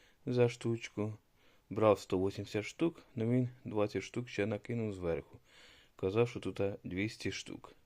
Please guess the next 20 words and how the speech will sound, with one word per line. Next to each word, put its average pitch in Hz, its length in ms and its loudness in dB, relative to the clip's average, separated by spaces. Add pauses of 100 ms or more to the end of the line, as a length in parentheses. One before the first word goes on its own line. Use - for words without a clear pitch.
(1200)
Отакий 101 360 -2
у 95 40 0
нас 92 180 -4
інкубатор, 139 680 2 (280)
теплуша. 131 680 -2 (680)
Сюди 104 300 0
будемо 101 340 -2
залажувати, 131 760 2
щас 120 280 -4
як 123 140 -2
заложимо 139 680 2 (460)
і - 100 -2
покажемо, 104 720 2 (340)
що - 180 -6
в 113 40 -2
нас 113 260 -4
вийшло. 80 420 -8 (3750)
Все, 92 440 -4
заложили 92 580 -4
ми 85 240 -6